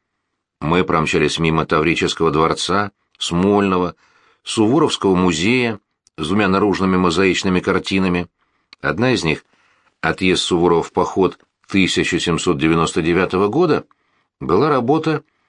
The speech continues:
отца штабс-капитана, известного в свое время художника-передвижника. И штабс-капитан поведал мне, что когда его отец выкладывал эту мозаичную картину,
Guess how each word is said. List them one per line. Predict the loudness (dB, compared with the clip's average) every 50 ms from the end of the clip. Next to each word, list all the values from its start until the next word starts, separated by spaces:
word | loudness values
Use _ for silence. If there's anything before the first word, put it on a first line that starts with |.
| _ _ -4
отца | -4 -4 -2 -2 -2 -2 -2
штабс-капитана, | -2 -2 -2 -2 -2 -2 -2 -4 -2 0 -2 -2 0 0 0 0 0 -2 -4 -6 _ _ _ _ _ _ _ _ -4
известного | -2 0 0 2 2 2 2 2 2 0 0 0
в | 0
свое | 0 2 2 2
время | 2 0 0 -2
художника-передвижника. | -4 -2 0 2 2 2 2 0 -2 -2 -2 0 0 0 0 0 0 0 0 0 -2 -4 -6 -4 -4 -6 -6 _ _ _ _ _ _ _ _ _ _ _
И | -6 -2 -2 -2
штабс-капитан | -2 -2 0 0 0 0 0 -2 -2 0 0 0 0 0 -2 0 0
поведал | 0 0 2 2 2 2 2 0
мне, | 2 0 0 -2 -4 _ _ _ _ _ _ _ _ _ _ _ _ _
что | -14 -8 -4 -4 -2
когда | 0 0 0 2 2
его | 2 2 2
отец | 0 0 0 0 -2 0 0 0
выкладывал | -2 0 0 2 2 2 2 2 2 2 2 2 0 -4 _ -4
эту | -4 -2 0 0 2
мозаичную | 2 2 2 2 2 0 0 -2 -2 -2 -2
картину, | 0 0 -2 -2 -2 -2 -2 0 0 0 -2 -4